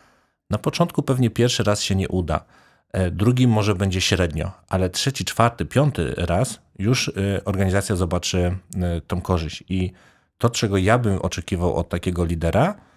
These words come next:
to to, żeby on to zrozumiał i żeby właśnie umożliwił i stworzył środowisko, gdzie każdy członek, em, w firmie, ka-, każdy pracownik w firmie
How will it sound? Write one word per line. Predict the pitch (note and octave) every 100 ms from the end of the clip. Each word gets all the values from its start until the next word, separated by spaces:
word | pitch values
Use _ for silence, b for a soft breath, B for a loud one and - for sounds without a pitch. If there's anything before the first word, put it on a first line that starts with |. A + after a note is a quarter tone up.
| b b b _
to | -
to, | - A#2
żeby | A#2+ G#2 -
on | G2
to | G#2
zrozumiał | F#2+ F#2+ F2+ F#2 E2+ A2+ E3+ _ _ -
i | F#2+
żeby | G2 G2+
właśnie | F#2+ G2+ G#2 F#2+
umożliwił | - G2 G2 F2 A2+ G#2+ G2+ G2+
i | -
stworzył | - - - A#2+ G#2+
środowisko, | F#2 G2+ F2 F2+ E2+ - - C3+ F3+ - _ _ _ _ _ _ _ -
gdzie | - F#2
każdy | - G#2+ F#2+
członek, | F2 - F2+ F#2 D3+ - _ -
em, | F#2+ F#2 F2 E2+ E2+ E2+ E2 F2+
w |
firmie, | - G#2 F2+ F2 A2 D#3
ka-, | - A2+ - -
każdy | A#2 G#2+
pracownik | F#2+ G2 - C3+ G#2 E2+ -
w |
firmie | F2 E2+ F#2 D#3